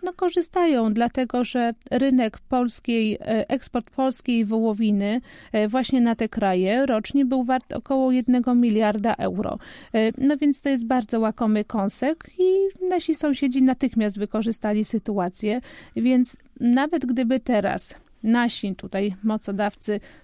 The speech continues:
poszli po rozum do głowy i wrócili taką możliwość, w-, przywrócili możliwość uboju rytualnego, podejrzewam, że bardzo trudno byłoby wrócić na te rynki, bo ta luka już została wypełniona.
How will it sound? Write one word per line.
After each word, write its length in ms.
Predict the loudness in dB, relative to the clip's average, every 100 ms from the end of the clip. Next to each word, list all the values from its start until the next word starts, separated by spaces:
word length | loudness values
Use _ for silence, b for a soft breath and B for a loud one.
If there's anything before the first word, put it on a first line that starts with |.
| -4
poszli 380 | -4 -2 -4
po 240 | 0 0 2
rozum 340 | 0 2 0
do 140 | 0 0
głowy 340 | 0 0 -2
i 180 | 0 0
wrócili 540 | 0 -2 0 0 2
taką 340 | 0 -2 0 2
możliwość, 760 | 2 0 0 -4 -2 -4 -4
w-, 420 | -4 -2 -2 -4 -8
przywrócili 640 | -6 -4 -2 -2 0 2
możliwość 520 | 2 0 -2 -2 -2
uboju 340 | -2 0 2 2
rytualnego, 840 | 0 0 2 2 2 0 0 -2 B B B B B -4
podejrzewam, 640 | -2 2 2 2 2 4 2
że 120 | 2
bardzo 320 | 2 0 -2
trudno 380 | -2 -2 2 0
byłoby 400 | 2 0 2 0
wrócić 360 | 0 0 2 2
na 160 | 2
te 140 | 0 0
rynki, 460 | 0 -2 -2 -4 -2
bo 160 | -2 -2
ta 200 | 0 0
luka 300 | 0 0 0
już 300 | 2 2 0
została 460 | -6 -4 -4 -6 -6
wypełniona. 680 | -8 -6 -4 -4 -6 -10